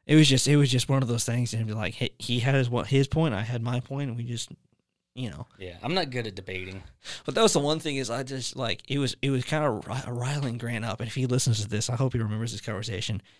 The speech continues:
Speaker 1: 'cause, uh, him and I talked about, like, a year later, and we're like, "Do you remember that?" 'Cause now he agrees with me.
Speaker 2: Yeah.
Speaker 1: You know, on the point of it.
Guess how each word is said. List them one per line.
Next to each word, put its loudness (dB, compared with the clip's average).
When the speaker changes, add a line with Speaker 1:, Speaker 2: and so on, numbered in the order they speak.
Speaker 1:
'cause, 2
uh, 0
him 4
and 6
I 4
talked 2
about, -2
like, -6
a -8
year -2
later, -2
and -4
we're -4
like, -6
"Do -6
you -4
remember -4
that?" -8
'Cause 2
now 6
he 4
agrees 0
with -12
me. -14
Speaker 2:
Yeah. -6
Speaker 1:
You 0
know, 0
on -4
the -8
point -6
of -8
it. -8